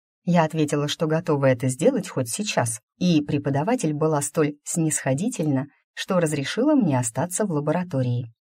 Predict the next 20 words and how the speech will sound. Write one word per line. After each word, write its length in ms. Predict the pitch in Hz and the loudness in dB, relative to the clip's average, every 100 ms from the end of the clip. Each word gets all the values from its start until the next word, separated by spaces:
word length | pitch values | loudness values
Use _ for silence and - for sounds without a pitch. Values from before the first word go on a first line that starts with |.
| _ _ | _ _
Как 220 | - 156 147 | 0 0 2
результат, 680 | 135 135 120 - 233 294 - _ _ - | 0 -2 -4 -2 -4 -4 -16 _ _ -2
я 240 | 170 370 | 2 2
провела 400 | 370 233 190 202 | 2 2 2 0
еще 320 | 185 - 165 | 0 -2 -2
два 220 | 156 143 | 0 -2
часа 440 | 127 - 117 - 208 - _ - | -2 -6 -2 -2 -2 -6 _ -2
над 200 | 180 180 | 0 0
котелком, 640 | 180 - 156 - 151 139 - _ - - | -6 -4 -4 -6 -10 -12 -18 _ -20 0
когда 260 | 160 147 139 | 0 2 -2
все 200 | - 147 | 0 -2
сокурсники 720 | - 123 220 269 196 151 135 | 0 -2 -2 -2 0 -2 -2
уже 380 | 131 127 127 160 - | -4 -2 -2 -4 -4
разошлись. 680 | 160 156 175 - 123 - - _ _ _ _ | -4 -2 -4 -4 -6 -8 -14 _ _ _ _
Со 160 | - 175 | -6 -2
второй 320 | 180 170 143 | 2 4 4
попытки 480 | 143 143 - 147 160 | 0 0 -2 -2 0
у 100 | 147 | 2
меня 280 | 143 170 190 | 2 0 0
получилось, 680 | 151 151 - 160 151 - | 0 -2 -2 -2 -2 -2